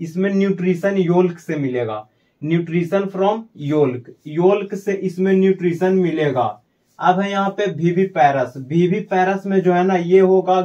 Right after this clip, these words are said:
give birth to progeny, प्रोजेनी को बर्थ दिया जाता है और इसमें न्यूट्रिशन प्लेसेंटा से मिलेगा।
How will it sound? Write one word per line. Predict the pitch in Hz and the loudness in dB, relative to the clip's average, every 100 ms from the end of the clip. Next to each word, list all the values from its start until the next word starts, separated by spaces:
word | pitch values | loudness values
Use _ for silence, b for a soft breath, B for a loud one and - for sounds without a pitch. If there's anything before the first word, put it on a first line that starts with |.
| 131 | -2
give | 151 196 185 | -2 0 0
birth | 151 185 185 - - | 2 0 0 -10 -4
to | 190 180 | -4 2
progeny, | 185 170 143 147 143 113 - _ _ _ _ | 2 2 0 -4 -2 -6 -8 _ _ _ _
प्रोजेनी | 180 185 143 170 180 190 214 | 4 6 6 6 6 6 0
को | 214 208 | 0 0
बर्थ | 175 180 175 165 | 2 0 0 -8
दिया | 151 147 143 | -4 0 0
जाता | 135 127 127 117 | 0 -2 -4 -4
है | 113 - _ _ | -8 -14 _ _
और | 151 165 - | -4 -4 -4
इसमें | 190 165 196 220 208 | -6 -2 0 2 0
न्यूट्रिशन | 208 180 190 196 208 208 | -4 -4 -2 -2 -2 -6
प्लेसेंटा | 196 196 190 190 175 170 180 | -4 -2 0 0 0 0 -2
से | 175 156 | -4 -4
मिलेगा। | 139 127 120 117 | -2 -2 -2 -4